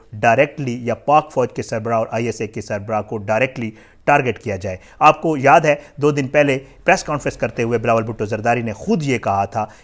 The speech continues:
कि ये जो बात हुई है जनरल्स के हवाले से, जनरल्स को टारगेट करना, कौमी सलामती के इदारों को टारगेट करना या पाक फ़ौज को टारगेट करना, ये किसी सूरत भी काबिल कबूल नहीं, नहीं है और ये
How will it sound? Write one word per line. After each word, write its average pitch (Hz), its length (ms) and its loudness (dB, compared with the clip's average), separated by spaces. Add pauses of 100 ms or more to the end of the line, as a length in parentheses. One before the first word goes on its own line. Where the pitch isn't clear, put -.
कि 123 240 -4
ये 135 220 -2
जो 120 220 -4
बात 110 380 0
हुई 135 140 -2
है 110 180 -4 (220)
जनरल्स 139 420 -2
के 131 120 0
हवाले 110 300 0
से, 104 200 -4
जनरल्स 113 300 -6
को 113 100 -6
टारगेट 110 340 -4
करना, 107 360 -8 (180)
कौमी 185 260 4
सलामती 120 340 -4
के 113 120 -4
इदारों 104 240 -4
को 107 100 -8
टारगेट 104 340 -6
करना 104 340 -8 (240)
या 139 120 4
पाक 156 340 6
फ़ौज 113 200 -2
को 110 100 -6
टारगेट 104 360 -6
करना, 101 300 -8 (240)
ये 135 180 0
किसी 135 240 -6
सूरत 117 260 -4
भी 120 140 -8
काबिल 113 300 -6
कबूल 110 300 -8
नहीं, 110 320 -8 (220)
नहीं 156 220 -2
है 139 160 -2 (220)
और 131 180 2
ये 139 260 -6